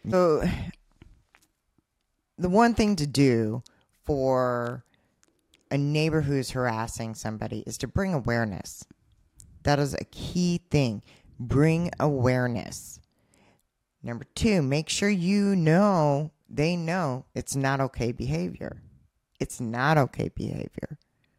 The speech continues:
Number three, you always got to check in with those that it's happening to because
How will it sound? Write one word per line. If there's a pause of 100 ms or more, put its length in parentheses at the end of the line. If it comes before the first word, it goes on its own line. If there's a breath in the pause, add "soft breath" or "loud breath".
(320 soft breath)
Number
three,
you
always
got
to
check (120)
in
with
those
that
it's
happening
to (460 loud breath)
because